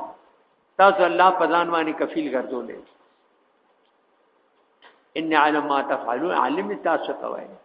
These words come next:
په ایجادي. ولا تكونوا كالتي نقضت غزلها. مه کېږئ په شان د هغې زنانه چې سپرده به یې غریش کړل.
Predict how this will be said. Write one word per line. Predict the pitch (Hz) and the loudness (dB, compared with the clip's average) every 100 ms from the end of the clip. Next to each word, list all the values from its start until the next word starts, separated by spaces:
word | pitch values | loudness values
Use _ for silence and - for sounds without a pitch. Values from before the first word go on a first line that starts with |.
| _ _ | _ _
په | 143 | -10
ایجادي. | 127 139 147 - - - - _ _ _ _ _ _ _ _ _ _ _ _ _ _ _ _ _ _ | -4 -4 -4 -8 -14 -20 -20 _ _ _ _ _ _ _ _ _ _ _ _ _ _ _ _ _ _
ولا | 135 139 185 214 | -2 4 6 6
تكونوا | 214 202 208 202 202 | 4 2 0 0 0
كالتي | 185 165 156 156 202 | 0 2 2 0 -4
نقضت | 180 147 156 147 151 | -6 0 0 0 -2
غزلها. | - 143 143 123 - - - _ _ _ _ _ _ _ _ _ _ _ _ _ _ _ _ _ - | 2 2 2 -4 -10 -12 -18 _ _ _ _ _ _ _ _ _ _ _ _ _ _ _ _ _ -8
مه | 165 | -6
کېږئ | 208 214 208 214 | -2 0 4 4
په | 208 180 | 2 0
شان | 185 185 175 | 2 2 4
د | |
هغې | 175 208 220 | 2 4 2
زنانه | 196 175 160 147 123 - - _ _ _ _ _ _ _ _ _ _ _ _ _ _ - | 2 2 2 0 -6 -10 -18 _ _ _ _ _ _ _ _ _ _ _ _ _ _ -6
چې | 160 | -6
سپرده | - - 147 147 208 | -2 0 0 2 4
به | 185 | 4
یې | 156 | 4
غریش | 139 156 143 | 4 2 0
کړل. | - - | -4 -10